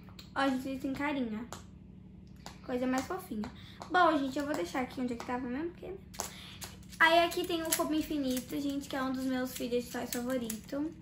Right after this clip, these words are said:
Ó, ele é dessa cor. Que é a coisa mais linda. Tem esses dois aqui, é, acho que é snapper. Não, não é snapper, não sei o nome, gente. Aí tem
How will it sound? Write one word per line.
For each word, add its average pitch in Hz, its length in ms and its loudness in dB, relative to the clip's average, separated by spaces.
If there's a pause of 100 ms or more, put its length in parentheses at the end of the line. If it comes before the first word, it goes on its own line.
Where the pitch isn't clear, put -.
(120)
Ó, 240 140 -2
ele 220 200 -6
é - 20 -4
dessa 233 300 -4
cor. 233 380 -6 (1500)
Que 277 40 0
é - 20 4
a 254 40 2
coisa 262 240 4
mais 269 380 4
linda. 240 480 0 (300)
Tem 320 160 0
esses 349 260 -2
dois 277 320 2
aqui, 254 540 -2
é, 240 560 0
acho - 160 -8
que 269 100 -6
é 269 40 -4
snapper. 262 680 -4
Não, 247 240 0
não 254 80 -2
é 285 60 -2
snapper, 269 380 -4
não 311 160 -2
sei 302 160 -2
o 277 80 0
nome, 233 240 -2
gente. 226 440 -4 (640)
Aí 320 180 8
tem 359 200 2